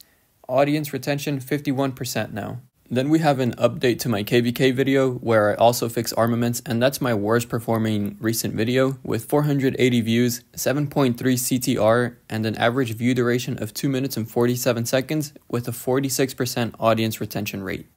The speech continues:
Then Zooj, the Artifact King, almost a thousand views, C T R five percent,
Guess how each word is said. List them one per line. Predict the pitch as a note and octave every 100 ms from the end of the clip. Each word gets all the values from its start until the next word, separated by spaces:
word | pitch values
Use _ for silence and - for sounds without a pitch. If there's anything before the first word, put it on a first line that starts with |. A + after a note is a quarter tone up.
| _ _ -
Then | C#3 D3+
Zooj, | C3 A#2+ C#3 C#3+ -
the | A2+
Artifact | A2 B2 B2+ C3+ A#2+
King, | - C3 C3+ C3+ _
almost | - C3 D3 D3
a |
thousand | B2+ A#2+ C#3 D3 C3
views, | A2+ B2+ D3 C#3+ -
C | - D3+
T | C#3+ -
R | B2 B2
five | - A#2 B2+
percent, | B2 - A#2+ B2